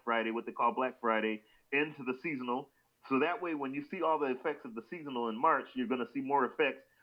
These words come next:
of how the first quarter economy will be, which is actually the residual of, you know, October, November, December.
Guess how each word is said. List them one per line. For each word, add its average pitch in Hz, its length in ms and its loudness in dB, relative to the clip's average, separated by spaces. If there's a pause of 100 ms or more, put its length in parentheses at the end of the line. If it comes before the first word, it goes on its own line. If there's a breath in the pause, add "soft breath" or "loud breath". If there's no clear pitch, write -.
(140)
of 117 120 0
how 143 220 4
the 127 200 -2
first 135 180 0
quarter 120 260 0
economy 131 440 0
will 156 240 2
be, 107 260 0 (200 soft breath)
which 135 200 0
is 127 160 2
actually 156 280 -2
the 117 180 -2
residual 127 580 0
of, 107 80 -2 (180)
you 123 140 0
know, 113 280 4
October, 131 500 0
November, 117 440 -2
December. 107 600 -4